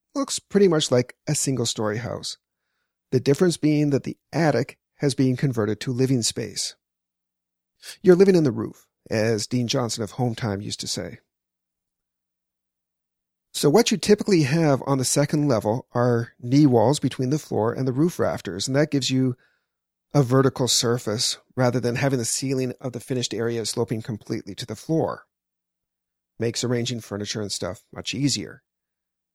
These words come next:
Now, in this gentleman's case, the knee walls are within closets, right? So between the knee wall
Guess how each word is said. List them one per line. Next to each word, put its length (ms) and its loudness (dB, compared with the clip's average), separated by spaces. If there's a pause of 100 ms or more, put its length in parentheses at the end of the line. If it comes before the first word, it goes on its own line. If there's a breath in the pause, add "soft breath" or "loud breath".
(100)
Now, 200 -2
in 60 -4
this 140 -2
gentleman's 420 -2
case, 640 -2 (720)
the 80 -4
knee 220 -2
walls 460 -2 (100)
are 520 -2 (520)
within 580 -4
closets, 720 -4 (1300)
right? 220 -4 (2250)
So 360 4 (220)
between 640 2 (160)
the 120 2
knee 240 2
wall 440 0